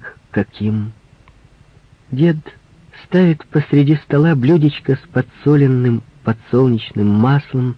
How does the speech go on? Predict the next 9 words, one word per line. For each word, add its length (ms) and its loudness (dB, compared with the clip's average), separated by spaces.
на 140 0
донышке. 720 -6
Такое 340 -8
выпадает 560 -6
нечасто. 640 -6
Густое, 800 -4
жёлтое, 580 -4
как 280 -12
мёд. 340 0